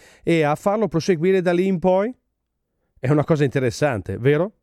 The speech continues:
Come si fa a trovare il livello di realtà di qualcuno per poi espandere il suo livello di realtà? Qual è il suo livello di realtà?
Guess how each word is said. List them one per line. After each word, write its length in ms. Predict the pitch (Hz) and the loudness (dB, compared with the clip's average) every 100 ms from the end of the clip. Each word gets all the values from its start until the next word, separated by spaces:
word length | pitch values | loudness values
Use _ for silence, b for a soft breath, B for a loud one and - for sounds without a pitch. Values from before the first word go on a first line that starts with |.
| _ _ b b b b - | _ _ b b b b -4
Come 220 | 294 311 | 0 2
si 140 | 226 | 0
fa 260 | - 170 143 | 2 0 0
a 140 | 127 131 | -4 -2
trovare 460 | 143 139 135 139 | 0 2 2 0
il 60 | 131 | 0
livello 340 | 127 127 135 | 0 0 0
di 140 | 123 127 | 0 0
realtà 340 | 120 117 127 | 0 0 -2
di 80 | 117 | -2
qualcuno 680 | - 120 - 123 123 113 113 b b | -2 -2 -2 -2 -2 -2 -4 b b
per 200 | 147 139 | -2 0
poi 240 | - 143 | 0 0
espandere 560 | 135 - 147 143 143 131 | 0 -2 -2 0 0 -2
il 60 | |
suo 140 | 117 151 | 0 0
livello 320 | 135 127 143 | 0 2 0
di 120 | 117 | 0
realtà? 500 | 110 98 95 135 185 _ _ _ _ _ _ _ | -2 -4 -2 -4 -4 _ _ _ _ _ _ _
Qual 200 | - 254 | -2 2
è 60 | 208 | 4
il 180 | 143 131 | 2 0
suo 200 | - 170 | 0 2
livello 380 | 151 147 160 | 2 2 0
di 140 | 135 135 | 0 0
realtà? 560 | 131 120 110 135 180 | 0 0 -2 -2 -4